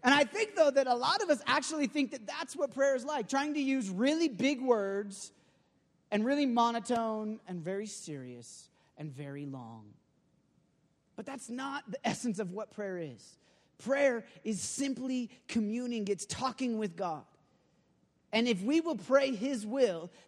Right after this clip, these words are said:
then he, then Jesus has told us, and as John wrote, he's, we read in the Bible, that when we connect with the will of God and we pray that, that he moves on planet Earth. Charles Spurgeon says, "Whether we like it or not,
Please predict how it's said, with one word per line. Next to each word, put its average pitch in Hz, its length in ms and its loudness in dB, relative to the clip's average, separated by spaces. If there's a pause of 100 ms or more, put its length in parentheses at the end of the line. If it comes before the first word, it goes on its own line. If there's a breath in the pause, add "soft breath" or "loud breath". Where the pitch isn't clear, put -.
then 214 100 2
he, 254 160 0
then 214 200 0
Jesus 262 380 4
has 240 140 -2
told 226 280 4
us, 254 220 0 (200 loud breath)
and 226 440 2
as 190 160 0
John 262 320 4
wrote, 233 220 4
he's, 220 260 -6
we 220 220 -2
read 233 220 0
in 226 80 0
the 214 60 -2
Bible, 185 460 2 (200 loud breath)
that 220 120 -2
when 214 160 0
we 269 160 4
connect 247 520 0
with 254 120 -10
the 247 80 -4
will 233 200 0
of 202 100 -6
God 165 280 0 (360 soft breath)
and 165 100 -4
we 220 120 0
pray 247 500 -2
that, 190 320 -2 (320 soft breath)
that 170 100 -4
he 190 160 -2
moves 190 600 -2
on 156 140 -6
planet 147 340 -6
Earth. 139 220 -8 (960)
Charles 208 340 4
Spurgeon 170 520 -2 (1080 soft breath)
says, 175 180 -4
"Whether 202 240 4
we 196 120 -2
like 196 280 2
it 226 100 0
or 220 60 -4
not, 185 380 -4